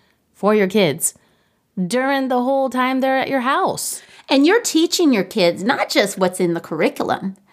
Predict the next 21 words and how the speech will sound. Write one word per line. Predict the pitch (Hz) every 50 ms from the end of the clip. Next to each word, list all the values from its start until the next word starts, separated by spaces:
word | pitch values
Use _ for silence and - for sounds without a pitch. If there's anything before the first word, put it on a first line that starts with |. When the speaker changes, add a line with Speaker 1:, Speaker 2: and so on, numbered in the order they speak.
| _
Speaker 2:
You're | - 233 302 370 403 403 - _ -
modeling | 226 190 208 214 226 240 269 311 302 294 233 202 170 156 - 147 190 - _ _ _ _ _ _ _ - 240
a | 220 190 180 175
learner, | - 214 180 180 185 185 202 240 254 254 254 254 254 269 262 262 - -
a | - 214
lifestyle | 196 180 190 202 226 247 247 - - - 254 226 226 233 240 240 220
of | 180 180
learning. | 190 196 214 226 240 240 240 247 254 254 254 254 247 - - - _
You're | - 196 269 294
modeling | 247 208 202 202 202 214 226 240 240 247 247 254
to | 247 247 247
them | 220 247 233 240 240
how | 269 - - 220 208
to | 208 - - 185
live, | 170 185 208 208 240 240 233 247 233
how | 226 247 214
to | 196 180
respect | 165 165 - - - - 226 240 254 247 - - - -
people, | - 262 247 247 247 - 233 226 226 226 233 - - - - - - - -
how | - 226 226 240 240 240
to | 233 - - 247 240 233 220 214 208 185